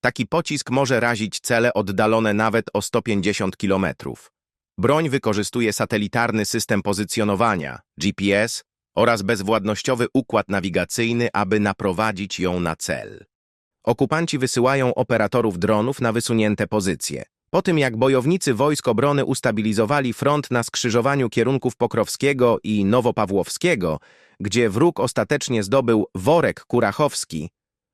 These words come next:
rosyjscy okupanci ponieśli ciężkie straty, aby móc kontynuować natarcie. W szczególności najeźdźcy rozmieszczają operatorów dronów praktycznie na linii frontu, co jest niezwykle ryzykowne.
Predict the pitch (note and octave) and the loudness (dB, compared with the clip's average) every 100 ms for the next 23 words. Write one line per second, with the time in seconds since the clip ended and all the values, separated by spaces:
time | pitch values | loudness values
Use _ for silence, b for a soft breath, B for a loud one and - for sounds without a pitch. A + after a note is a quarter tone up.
0 | - B2 - F3+ F3 - - A2+ A#2 C#3 | -2 0 2 0 0 -2 0 0 -2 -2
1 | D3 C#3 D3 C3 A#2+ B2 - G#2+ A#2+ A2+ | -2 -2 -4 0 0 0 -2 -4 0 -2
2 | - G2+ - A#2+ B2 B2+ C#3 F2 F#2 F#2 | -2 -4 -4 -2 -2 0 -2 0 0 0
3 | G2 - - G2 G#2 G2 F#2 F2 F2+ - | 0 -2 -2 -2 0 2 2 2 -2 -2
4 | F#2 - D#2+ C2+ - C2 A1+ _ _ _ | -2 -2 -4 -4 -10 -10 -12 _ _ _
5 | _ - C#3 A#2 B2+ D#3 D#3 - F#2 F2+ | _ -2 0 2 2 0 -2 -4 -4 -6
6 | b b b G#2+ A2+ B2 C#3+ - - - | b b b 0 2 2 0 -4 -8 -2
7 | A#2 G#2+ G#2+ G2 - B2+ A2+ - G2+ G#2+ | 0 0 0 -2 -2 0 0 -2 -2 0
8 | G2 C3 A2+ F2+ F2+ F#2 A2 B2 - A2+ | 0 0 0 0 0 0 0 -4 -4 -4
9 | - C3 - A2+ G#2 G2+ A2 G2+ - A#2+ | -2 -4 0 0 0 0 0 0 0 0
10 | F#2 C#2+ D2 C2+ b b A2+ G#2 - A2 | 0 -2 -8 -10 b b 0 0 0 -2
11 | A2 G2 B2 A2 G#2+ G2+ G#2+ C#3+ F#2 B1+ | -2 -2 -2 0 0 0 -2 0 0 -2
12 | B1+ | -10